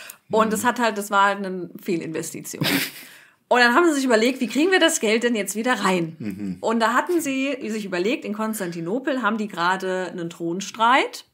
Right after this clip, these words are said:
Speaker 1: Und der vermei-, also der wirklich legitime Herrscher machte ihnen ein Angebot und sagt, „Hey,
Speaker 2: Helft mir.
Speaker 1: helft mir auf den
Speaker 2: Ah,
Speaker 1: Thron.“
Speaker 2: das ist immer scheiße.
Speaker 1: Und, ähm, wenn wir das gemacht haben,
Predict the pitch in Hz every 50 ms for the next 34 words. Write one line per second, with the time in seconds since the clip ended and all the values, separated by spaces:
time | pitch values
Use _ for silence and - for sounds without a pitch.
0 | _ _ _ _ - - - - - - - _ _ 214 214 220 233 240 240 -
1 | - - 208 208 214 214 214 208 208 202 - - - - 220 202 208 202 214 -
2 | - 208 202 185 - - - 185 220 277 277 - 233 - 214 226 254 226 233 -
3 | - - - 240 285 320 277 220 190 190 202 202 202 233 302 311 - - 214 180
4 | 185 196 220 285 339 339 - - _ _ _ _ _ 208 220 - - - - -
5 | 240 226 - - 196 190 190 185 208 254 277 254 214 - 165 165 170 170 190 185
6 | 185 175 175 175 - - - - - 262 285 294 311 359 403 - _ _ _ -
7 | - - - - - - _ _ _ _ _ _ 208 226 220 - - - - 202
8 | 190 - 220 262 302 294 - - 294 285 196 214 208 - 214 - 139 143 151 156
9 | 226 285 311 427 - 277 262 226 - - 208 - 104 208 185 - - - - -
10 | - _ _ 254 247 254 269 277 277 277 277 269 285 269 226 226 233 233 233 233
11 | 220 233 247 254 247 240 220 214 208 - - 208 233 320 403 - - - - 254
12 | 240 233 233 233 247 254 277 311 349 349